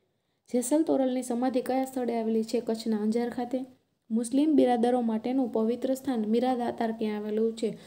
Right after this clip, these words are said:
તો કે મીરા દાતાર મહેસાણા જિલ્લાના ઉનાવા ખાતે આવેલું છે. ગુજરાત રાજ્યમાં સરદાર સ્વરાજ આશ્રમ ક્યાં આવેલો છે? તો સરદાર સ્વરાજ આશ્રમ બારડોલી ખાતે આવેલો છે.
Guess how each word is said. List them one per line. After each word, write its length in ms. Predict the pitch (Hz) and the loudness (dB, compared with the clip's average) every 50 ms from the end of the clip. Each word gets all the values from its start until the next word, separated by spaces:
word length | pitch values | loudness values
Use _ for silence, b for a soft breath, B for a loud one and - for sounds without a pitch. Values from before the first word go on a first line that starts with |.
| B B B B - | B B B B -20
તો 60 | - | -8
કે 100 | - 233 | -6 -4
મીરા 300 | 220 220 233 254 277 277 | -2 -2 -2 -2 -2 -2
દાતાર 500 | 262 254 247 233 - - 269 247 220 220 - - - - _ _ _ _ _ | -2 -2 -4 -4 -2 0 0 0 0 -2 -4 -10 -16 -20 _ _ _ _ _
મહેસાણા 420 | 233 240 247 262 262 277 277 277 269 | -2 0 0 0 0 2 2 2 2
જિલ્લાના 420 | 226 - 226 220 233 247 262 247 | 2 0 0 0 0 -2 -2 -2
ઉનાવા 400 | 220 214 226 240 254 254 247 254 | -2 -2 -2 -2 -4 -4 -4 -6
ખાતે 320 | 247 247 240 214 220 - 208 | -6 -4 -6 -4 -2 -2 -2
આવેલું 580 | 202 196 202 196 208 226 262 302 339 - - - - | -2 -2 -2 -2 0 2 2 0 0 -4 -8 -16 -4
છે. 200 | - 240 202 175 - - - - _ _ _ _ _ _ _ _ _ _ _ _ _ _ _ _ - | -2 0 0 0 -4 -10 -20 -20 _ _ _ _ _ _ _ _ _ _ _ _ _ _ _ _ -2
ગુજરાત 400 | 214 226 220 247 240 262 285 294 | -2 0 0 0 0 0 0 0
રાજ્યમાં 520 | 294 254 220 214 185 226 247 254 262 240 | 0 0 -2 0 0 0 0 0 0 -2
સરદાર 420 | 220 226 - 247 226 233 254 277 294 | -2 -2 -2 -2 0 2 2 2 2
સ્વરાજ 420 | 285 - - 254 247 247 247 240 349 - | 0 0 -2 -2 0 0 -2 -2 -4 -6
આશ્રમ 380 | - 214 - - 262 240 320 226 B B B B B B _ _ - | -6 -6 -2 0 2 2 2 0 B B B B B B _ _ -6
ક્યાં 220 | 262 247 233 226 | -6 -4 -4 -4
આવેલો 360 | 220 220 220 208 214 214 220 | -2 -2 -2 -2 -2 -2 -2
છે? 280 | 214 - - 220 B B B B B B _ | -2 -2 -4 -4 B B B B B B _
તો 60 | - | -8
સરદાર 460 | 220 - 240 247 247 240 294 302 302 | -6 -4 -4 -4 -2 0 0 0 0
સ્વરાજ 400 | 302 302 285 262 262 254 254 - | -2 0 0 0 2 0 0 -2
આશ્રમ 440 | - - 220 220 - 269 247 226 214 | -4 -6 -6 -4 -2 -2 -2 0 0
બારડોલી 420 | 214 226 226 240 247 254 247 262 254 | 2 2 2 0 0 2 2 2 0
ખાતે 320 | 262 240 233 220 - 214 | 0 -2 -2 -2 -2 -2
આવેલો 600 | 208 202 202 202 202 202 220 262 294 320 - - - _ | -2 -2 -2 0 0 2 2 2 2 0 -2 -8 -16 _
છે. 200 | - - 214 | -6 -6 -6